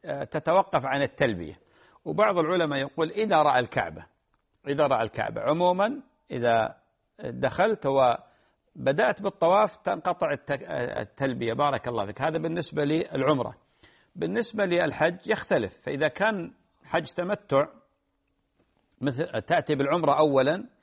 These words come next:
نعم، تأتي بالتلبية بالطريقة اللي ذكرتها لك، بارك الله فيك، بالطريقة التي ذكرتها لك، وتحل بعد ذلك. تبدأ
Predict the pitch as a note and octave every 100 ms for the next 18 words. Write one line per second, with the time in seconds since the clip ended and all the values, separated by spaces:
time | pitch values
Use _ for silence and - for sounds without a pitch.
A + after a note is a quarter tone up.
0 | _ _ - G3 A#2+ A2 - G3+ - E3
1 | D3 - F3+ F#3 G3 G3+ F#3+ G#3+ E3+ E3
2 | - E3+ G#3 G3+ E3 D#3 D3+ - D3 -
3 | B2 B2 - - D#3 E3 D3 C#3+ C#3 G#2
4 | F#2 _ _ _ _ _ _ _ - D#3+
5 | - D#3 G3 F3+ D#3+ D#3 C#3 C3+ D3 A#2+
6 | A2 G2+ - _ _ _ _ _ - C#3+
7 | C#3 C3 B2 A#2+ - - C#3+ C3 A#2+ -
8 | C#3+ G3+ G#3+ E3+ C#3+ D3 C#3+ D3 F#3 F#3+
9 | _ _ _ _ _ _ - G#3 G#3+ A3+
10 | A#3+